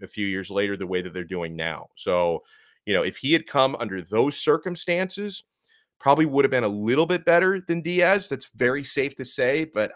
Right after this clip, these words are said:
I, you know, the U wouldn't be back. Like, we wouldn't be, you know, in college football playoffs, but tremendous question. Um, I think it's better that we got Cristobal now than we got him then,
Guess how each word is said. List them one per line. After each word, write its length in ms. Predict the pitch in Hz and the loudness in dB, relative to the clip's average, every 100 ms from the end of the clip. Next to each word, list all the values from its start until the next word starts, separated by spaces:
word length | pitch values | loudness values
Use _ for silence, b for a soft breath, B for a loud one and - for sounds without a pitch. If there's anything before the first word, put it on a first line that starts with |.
| 131 | -8
I, 60 | |
you 200 | 113 113 | -8 -4
know, 240 | 110 87 - | -2 -2 -4
the 100 | 123 | -4
U 220 | 117 196 | 0 2
wouldn't 260 | 165 175 147 | 4 2 0
be 80 | 127 | -6
back. 480 | 101 123 120 - - | 0 2 2 -4 -12
Like, 180 | 110 113 | -6 -4
we 120 | 120 | -2
wouldn't 260 | 123 151 127 | 2 0 2
be, 180 | 127 120 | 2 4
you 100 | 110 | 4
know, 100 | 101 | 2
in 140 | 92 | -2
college 360 | 87 123 110 107 | -2 4 4 4
football 320 | - - 95 | -4 -4 -2
playoffs, 380 | - 123 95 - - | 2 4 4 2 -2
but 160 | 85 B B B B | -2 B B B B
tremendous 480 | - 139 147 160 120 | -2 4 6 4 2
question. 640 | - 113 110 - 98 85 - | 2 2 2 0 -4 -4 -4
Um, 580 | 95 92 87 82 80 - _ _ _ _ _ _ _ _ _ _ _ | -2 0 0 -2 -8 -14 _ _ _ _ _ _ _ _ _ _ _
I 80 | 120 | 2
think 160 | 135 127 | 4 2
it's 140 | 113 | -2
better 420 | 95 - 113 123 | -4 4 4 4
that 160 | 113 110 | 0 -2
we 120 | 104 | -2
got 260 | 98 95 - | 0 0 -2
Cristobal 540 | 104 - 95 90 82 | -8 -8 -6 -4 -4
now 600 | 82 82 85 80 69 - _ _ _ _ _ _ _ _ | -6 -6 -4 -4 -6 -14 _ _ _ _ _ _ _ _
than 140 | 92 85 | -4 -4
we 100 | 85 | -4
got 280 | 85 82 | -4 -4
him 220 | 78 76 71 | -6 -12 -16
then, 300 | - - - | -18 -20 -20